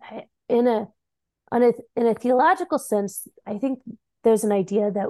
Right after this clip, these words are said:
you don't just sort of walk into the throne room of a king, right? There is this sort of sense of preparation, of, of sobriety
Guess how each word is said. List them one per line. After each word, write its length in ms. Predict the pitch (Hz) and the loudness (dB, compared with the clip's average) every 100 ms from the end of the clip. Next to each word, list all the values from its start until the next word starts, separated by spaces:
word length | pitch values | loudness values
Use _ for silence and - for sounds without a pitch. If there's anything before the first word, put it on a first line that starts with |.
| 240 | -2
you 180 | 233 | 0
don't 240 | 254 311 294 | 2 2 2
just 280 | 285 - 240 | -2 -6 -4
sort 180 | 262 | 0
of 60 | 247 | 2
walk 260 | 214 226 247 | 2 2 0
into 220 | 226 226 | 0 0
the 120 | 202 | -2
throne 300 | - 208 208 | -2 0 0
room 240 | 202 190 | 0 -2
of 120 | 190 190 | -6 -8
a 60 | |
king, 420 | 175 202 180 170 165 _ - | -8 -6 -6 -8 -14 _ -4
right? 260 | 214 208 202 - | 2 4 2 2
There 200 | 226 233 | 2 2
is 500 | 247 269 277 226 226 _ _ _ - | 4 4 2 -2 -10 _ _ _ -4
this 180 | 233 | -2
sort 160 | - 220 | 0 2
of 220 | 214 180 - _ _ _ | 2 -2 -12 _ _ _
sense 440 | - 247 254 254 | -4 0 0 -2
of 240 | 220 202 180 - | -6 -6 -8 -10
preparation, 960 | - 196 190 165 170 175 - 320 370 339 - | -4 -4 -4 -4 -4 -4 -4 -4 -4 -4 -6
of, 260 | 202 175 175 - _ - - | -4 -4 -4 -12 _ -18 -8
of 160 | 220 | -6
sobriety 1080 | 175 - 170 175 175 175 240 269 294 311 320 | -6 -6 -8 -6 -6 -2 -2 0 0 -2 -2